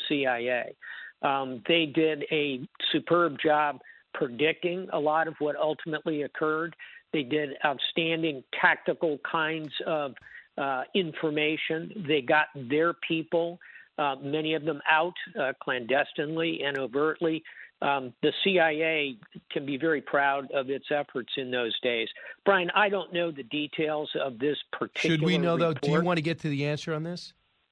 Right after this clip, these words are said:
Speaker 1: I would s-, uh, yes, I do. I absolutely do. And I think that needs to be done. Um, and, and, uh, and we need to draw the lessons learned and find out if the reports are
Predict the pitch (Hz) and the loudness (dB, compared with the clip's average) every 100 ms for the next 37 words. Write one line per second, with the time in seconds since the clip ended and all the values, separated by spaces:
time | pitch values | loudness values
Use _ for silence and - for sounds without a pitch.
0 | _ _ _ _ _ _ - _ _ _ | _ _ _ _ _ _ -20 _ _ _
1 | 160 151 143 160 143 131 - - - 190 | 2 4 2 -2 -2 -2 -2 -2 2 2
2 | - 175 160 - 151 127 135 113 _ - | 2 2 2 2 -2 -2 -4 -6 _ -4
3 | 147 131 127 147 123 - 139 131 127 113 | -2 -2 0 -2 0 -4 -2 -2 -4 -4
4 | 120 107 - 139 131 151 - 143 139 143 | -4 -4 -2 0 0 -2 0 0 0 -4
5 | 135 - 131 127 123 147 160 160 - - | -2 -2 -2 -2 0 0 0 -2 -8 -12
6 | - - - 139 127 127 127 - 156 139 | -14 -4 0 2 2 -4 -8 -6 -4 -4
7 | 139 160 139 131 123 - - 143 131 - | -6 -4 -4 -4 -6 -6 -2 -2 -2 -6
8 | - 151 151 156 160 135 120 107 151 147 | -6 -2 0 2 2 0 -4 2 4 6
9 | 151 139 139 143 - 123 - 143 135 113 | 4 0 0 0 0 -2 0 0 0 -4
10 | - 139 127 151 139 143 139 143 - - | -6 -6 -2 -2 0 2 2 0 -6 -18
11 | - - 170 - 170 156 165 156 - 156 | 0 4 4 4 4 2 2 2 2 -2